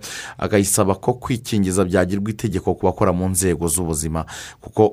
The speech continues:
ubushake bwabo bwite bwagoranye mu buryo bukomeye cyane, bakaba baranze kwikingiza kandi ari iby'ingenzi. Gusa ibyo kugira itegeko kwikingiza ku bandi baturage b'Ubufaransa byo ngo ntabwo leta ibiteganya,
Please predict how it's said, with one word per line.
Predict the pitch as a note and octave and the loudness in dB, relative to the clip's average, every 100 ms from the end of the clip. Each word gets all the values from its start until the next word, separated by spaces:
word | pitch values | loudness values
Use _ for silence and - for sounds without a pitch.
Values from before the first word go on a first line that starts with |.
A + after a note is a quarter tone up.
| F2+ | 2
ubushake | F#2 F2 G#2+ G#2 - | -2 -2 -2 -2 -2
bwabo | G2 F#2 G#2+ F#2 F2+ | -4 4 4 6 2
bwite | D#2+ F2+ G#2 - A2 - - | -4 -4 -4 -4 -4 -4 -6
bwagoranye | - E2 F#2 G#2 F#2 F#2 F2+ F2 G2 G2 - | -10 2 4 4 2 2 2 0 -4 -6 -12
mu | F2+ E2+ | -10 -8
buryo | F2 F#2+ | -4 0
bukomeye | F2 - F#2 F2 | 0 0 -4 -4
cyane, | - E2 D#2+ F2 - - - - | -4 -4 -2 -4 -8 -14 -14 -10
bakaba | F2 - E2+ F2 | -6 0 2 4
baranze | E2 D#2+ D#2 D#2 | 4 0 -4 -6
kwikingiza | D2+ - F2 F2+ D#2+ D#2+ | -8 -8 -6 -4 -2 -2
kandi | D#2+ F2 E2+ F2 | -2 -4 -2 -2
ari | E2+ | -2
iby'ingenzi. | D#2+ E2+ D#2 D#2 D#2+ F2 F#2+ - - - | -4 -4 -2 -2 -2 -4 -6 -10 -18 -12
Gusa | - G2 - G#2 G2+ - | -2 0 2 4 2 0
ibyo | A2 G#2 A#2 | -4 0 -2
kugira | A#2 A#2+ F#2+ G#2 G2+ - | -2 -4 2 4 4 2
itegeko | A2 G2 A#2+ G2+ G2 G#2+ | -6 -2 0 0 0 -4
kwikingiza | - A2+ - G2+ F#2+ F2+ | -2 -4 0 -2 0 -2
ku | F#2 - | -4 0
bandi | F2+ A#2 G#2+ | 4 4 4
baturage | G2 - A2 G#2+ G#2 | 0 2 2 6 6
b'Ubufaransa | G#2 F#2 F2 F#2 - F#2+ - | 6 4 2 2 4 2 2
byo | E2+ G2+ | 2 4
ngo | F2 | 4
ntabwo | D#2+ E2 D#2 D#2 D#2+ - | 2 2 0 2 0 0
leta | E2+ E2+ - - F#2 - - | -2 -2 -4 -2 0 0 -6
ibiteganya, | - - - G2 G#2 A#2+ | -8 -8 -2 0 4 4